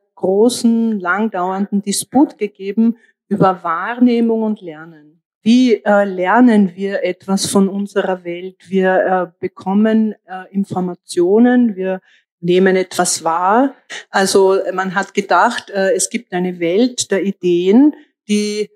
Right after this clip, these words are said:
ähm, in sich abgeschlossen ist und von der wir dann Erkenntnisse bekommen. Und, äh, im Lauf der Wissenschaftsgeschichte hat man dann,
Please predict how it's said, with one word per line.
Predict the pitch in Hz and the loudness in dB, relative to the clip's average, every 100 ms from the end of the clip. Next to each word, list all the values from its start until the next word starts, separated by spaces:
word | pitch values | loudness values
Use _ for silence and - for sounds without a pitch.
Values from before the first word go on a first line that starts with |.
| _ - | _ -2
ähm, | 190 185 185 180 _ - | 0 0 -4 -8 _ -10
in | 190 | -10
sich | - - - | -8 -10 -10
abgeschlossen | - - 214 196 185 190 - | -8 0 0 0 -2 -2 -2
ist | 208 202 | -2 0
und | 196 196 | -2 -2
von | 190 190 | -6 -6
der | 170 175 185 | -6 -6 -6
wir | 190 | -10
dann | 175 170 185 | -6 -4 -4
Erkenntnisse | 180 - 170 160 185 - - | -8 -10 -10 -8 -6 -8 -10
bekommen. | 170 - 170 170 170 175 _ _ _ 202 _ _ _ - | -12 -6 -6 -6 -12 _ _ _ _ -20 _ _ _ -2
Und, | 208 202 196 - | 2 4 2 0
äh, | 190 190 185 | -2 0 2
im | 208 202 | 2 2
Lauf | 180 160 202 | 0 -2 -2
der | - 202 196 196 196 190 | -2 -2 -2 -2 -4 -6
Wissenschaftsgeschichte | 185 240 - 285 - 196 - - 202 - 202 - - 190 | -4 -4 0 -2 0 -6 -6 -14 -8 -8 -8 -12 -8 -8
hat | - - | -8 -6
man | 196 196 | 0 0
dann, | 190 190 | 2 0